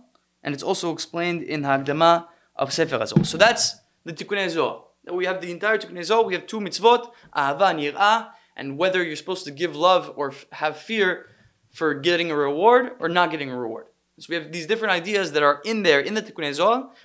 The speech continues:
but now we're gonna, I, understand how the Ahava and Yirah that you have and the way that you learn Torah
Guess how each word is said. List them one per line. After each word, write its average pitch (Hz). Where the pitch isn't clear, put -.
but 151
now 190
we're 202
gonna, 175
I, 151
understand 180
how 160
the 156
Ahava 156
and 196
Yirah 170
that 139
you 151
have 180
and 139
the 139
way 180
that 170
you 151
learn 175
Torah 190